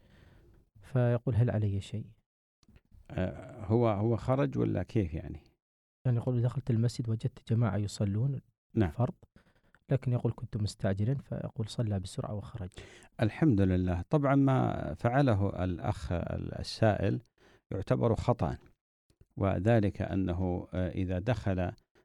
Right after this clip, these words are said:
Speaker 2: الذكر البالغ المسجد لزمه أن يصلي الجماعة إلا لعذر، كأن ينتقض وضوءه، أو مثلا يستصرخ على شخص مثلا في حالة خطرة مثلا، أو يحصل ضرر كبير كمثلا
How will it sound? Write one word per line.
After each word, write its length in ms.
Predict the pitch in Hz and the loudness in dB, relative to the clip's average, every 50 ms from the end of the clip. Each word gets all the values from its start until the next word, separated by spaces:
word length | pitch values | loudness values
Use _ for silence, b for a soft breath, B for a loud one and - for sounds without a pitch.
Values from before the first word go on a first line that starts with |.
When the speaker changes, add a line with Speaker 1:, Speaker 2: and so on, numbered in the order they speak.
| _ _ - | _ _ -6
Speaker 2:
الذكر 560 | 98 92 90 98 113 104 - - 95 87 - 85 | -4 -4 -2 -2 -2 -2 -2 -4 -6 -4 -2 -2
البالغ 480 | 92 90 92 110 107 95 87 82 82 - _ - _ _ _ _ _ _ - - | -2 0 2 2 2 2 0 -2 -4 -8 _ -20 _ _ _ _ _ _ -4 -2
المسجد 640 | 107 101 101 107 120 - - - 143 135 120 - | 0 0 0 0 -2 -2 -2 -2 -2 -2 0 0
لزمه 640 | 101 101 98 95 117 131 120 110 95 90 104 127 139 - - _ _ b b b b b b 98 | 0 0 0 2 2 2 2 2 2 2 0 0 -2 -4 -8 _ _ b b b b b b -2
أن 80 | 98 | 0
يصلي 420 | 98 92 - - 120 127 131 127 123 | 0 0 2 2 2 4 4 4 4
الجماعة 540 | 120 123 131 131 143 135 110 85 87 - - | 4 4 4 6 6 4 2 0 -2 0 2
إلا 180 | 107 110 123 | 4 4 4
لعذر، 500 | 131 135 131 135 151 123 98 - - - - - _ _ _ _ _ _ _ _ | 4 4 6 8 10 10 10 8 4 -8 -16 -18 _ _ _ _ _ _ _ _
كأن 220 | - - 92 87 98 | 0 2 6 8 8
ينتقض 480 | 101 95 - - 135 - - 113 104 | 6 6 6 4 2 4 4 4 4
وضوءه، 720 | 98 92 90 90 95 107 123 120 95 92 95 95 104 110 110 - - | 4 4 2 2 4 6 6 6 6 4 2 2 2 0 -2 -2 0
أو 100 | 90 92 | 2 4
مثلا 440 | 95 95 95 90 98 95 95 92 95 | 4 4 4 2 2 2 2 2 0
يستصرخ 760 | 95 92 - - - - 104 - - 110 101 92 - - - _ _ _ b b b b b b b - | 0 -2 -2 -2 0 0 0 2 2 2 2 2 0 -4 -20 _ _ _ b b b b b b b -4
على 300 | - 95 101 101 104 90 | 0 2 2 2 2 0
شخص 360 | - - 117 - - - - | 2 0 -2 -2 -2 -2 -2
مثلا 480 | 101 92 - - 101 98 95 95 90 | -2 -2 0 0 0 2 2 0 0
في 160 | 90 - 95 104 | -2 -2 -4 -4
حالة 300 | - - 110 104 98 90 | 0 2 2 2 2 0
خطرة 520 | - - 123 123 - 120 117 117 113 95 - _ - | 0 0 0 2 2 2 2 2 0 -2 -4 _ 0
مثلا، 420 | - 113 101 104 104 104 104 110 - - b b b b b b b b b b b - - | 2 2 4 4 4 4 2 2 -2 -6 b b b b b b b b b b b -2 0
أو 140 | 107 107 | 2 2
يحصل 400 | 107 113 120 - - - 110 107 | 2 2 0 -2 -2 -2 0 0
ضرر 300 | 101 98 107 117 117 113 | 2 2 2 4 4 4
كبير 500 | 98 - - 95 92 107 120 123 120 110 | 2 0 -2 0 2 4 4 6 6 4
كمثلا 1300 | 110 - - 95 92 92 92 - - 50 - 65 60 65 - - - 98 87 - - 90 90 92 90 87 | 2 0 0 2 2 2 2 2 0 -2 -4 -4 -4 -6 -4 -2 -2 -2 -2 0 0 0 2 2 2 0